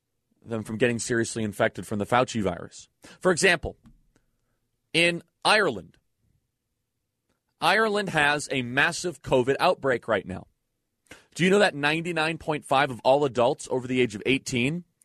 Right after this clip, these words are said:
in Waterford are now fully vaccinated?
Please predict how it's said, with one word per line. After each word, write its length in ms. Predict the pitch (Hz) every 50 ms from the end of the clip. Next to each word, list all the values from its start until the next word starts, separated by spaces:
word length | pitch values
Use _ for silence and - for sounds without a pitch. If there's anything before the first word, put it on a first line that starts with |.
| _ _ _ _ -
in 220 | 131 127 120 107
Waterford 600 | 101 110 113 123 135 147 151 - - 165 170 170
are 120 | 156 135 127
now 160 | 123 120 117
fully 340 | - - 139 131 127 123 110
vaccinated? 680 | 101 107 110 123 - - - 156 156 170 190 202 214